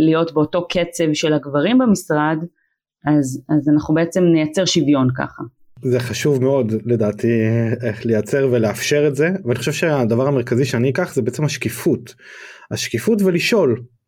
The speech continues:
Speaker 2: פשוט לשאול ולהתעניין, אבל גם ארגון שמתנהל בשקיפות לא יכול להסתיר דברים שהם חשוכים. כמה נשים וגברים יצאו לחל"ת, על איזה תפקידים כן ויתרנו ואיזה לא, לא, אם, ואיזה לא, האם זה תפקידים מרוב נשי או לא.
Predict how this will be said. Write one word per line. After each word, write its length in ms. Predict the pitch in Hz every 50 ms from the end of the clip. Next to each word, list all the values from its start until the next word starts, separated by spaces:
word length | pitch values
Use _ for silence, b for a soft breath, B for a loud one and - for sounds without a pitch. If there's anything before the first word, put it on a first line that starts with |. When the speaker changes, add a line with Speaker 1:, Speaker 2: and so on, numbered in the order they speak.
| _
Speaker 2:
פשוט 360 | _ - - - 180 165 175 160
לשאול 320 | 143 - 170 165 165 156
ולהתעניין, 640 | 160 151 147 143 - 131 131 131 127 117 110 107
אבל 160 | 110 117 120 120
גם 140 | 127 131
ארגון 300 | 139 139 151 151 208 214
שמתנהל 720 | 196 - 180 160 147 139 131 127 127 - 135 131 143 156 165
בשקיפות 680 | 156 156 156 - - 120 117 - - 175 175 170 170 - B B B B B B B B B B B B B
לא 60 | 117 139
יכול 240 | 160 151 156 151
להסתיר 340 | 135 127 123 123 - 160 147
דברים 340 | 139 117 113 113 120 135 131
שהם 220 | - - 123 120
חשוכים. 640 | 120 123 120 120 - 120 - - 147 131 107 98 95 - - _ _ _ _ -
כמה 280 | - 143 131 135 143 143
נשים 280 | 135 120 - - 143 131
וגברים 500 | 135 131 120 117 127 113 127 127 127 123
יצאו 240 | 123 120 - 131 123
לחל"ת, 440 | 123 120 123 127 123 131 127 117 120 - - -
על 180 | - 123 131 127 -
איזה 200 | - 147 143 151
תפקידים 420 | 151 156 - - - 139 131 139 135
כן 180 | - 139 131
ויתרנו 320 | 127 131 131 135 127 135 131
ואיזה 280 | 131 135 120 127 131
לא, 160 | 127 139 147 165
לא, 200 | 160 135 113 107 107
אם, 320 | 117 123 123 120 - 117
ואיזה 260 | 131 131 127 127 143
לא, 220 | 151 190 170 120 107
האם 140 | 113 120 120
זה 80 | 127
תפקידים 420 | 127 123 - - - 123 131 135 131
מרוב 260 | 120 131 139 127 123
נשי 320 | 131 120 120 - 226 220
או 100 | 175 143
לא. 180 | 131 120 110